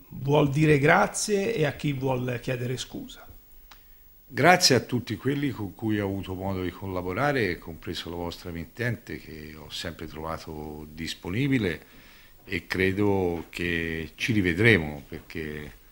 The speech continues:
Speaker 2: non credo che questo rapporto termini oggi. A chi scusa, beh,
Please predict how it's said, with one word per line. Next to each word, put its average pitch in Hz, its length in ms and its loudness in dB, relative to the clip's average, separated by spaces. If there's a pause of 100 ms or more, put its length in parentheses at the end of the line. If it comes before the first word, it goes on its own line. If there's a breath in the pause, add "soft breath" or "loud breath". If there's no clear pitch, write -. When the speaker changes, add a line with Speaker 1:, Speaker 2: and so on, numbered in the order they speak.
(180)
Speaker 2:
non 95 260 -8
credo 92 360 -2
che 82 160 -10
questo - 320 -10
rapporto 82 500 -8
termini 76 460 -12
oggi. - 480 -14 (680 loud breath)
A 113 200 -2
chi 131 440 8
scusa, 85 1300 2
beh, 104 360 4